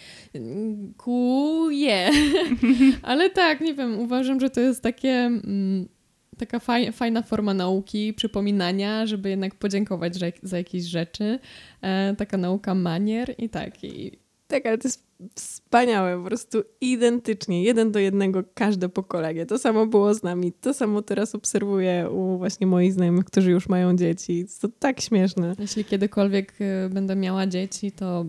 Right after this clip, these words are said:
Speaker 1: na pewno będę robiła to samo. Kolejnym tekstem, em,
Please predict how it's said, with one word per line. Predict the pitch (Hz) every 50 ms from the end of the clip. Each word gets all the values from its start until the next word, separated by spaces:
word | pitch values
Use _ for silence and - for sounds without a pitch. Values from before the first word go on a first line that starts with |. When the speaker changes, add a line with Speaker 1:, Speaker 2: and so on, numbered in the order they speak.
| - -
Speaker 1:
na | 175 175 170
pewno | - 185 175 185 180 190
będę | - 190 208 202 190
robiła | 190 196 196 190 - 180 180
to | - 226 -
samo. | - 190 170 165 170 170 - - 226 214 - _ _ _ _ _ _ _ _ _ _ _ _ _ - _
Kolejnym | - 196 190 214 233 240 233 208
tekstem, | - 214 233 - - - 226 220 214 208 208 -
em, | - 190 190 185 185 180 180 180 180 180 180 180 175 180 180 185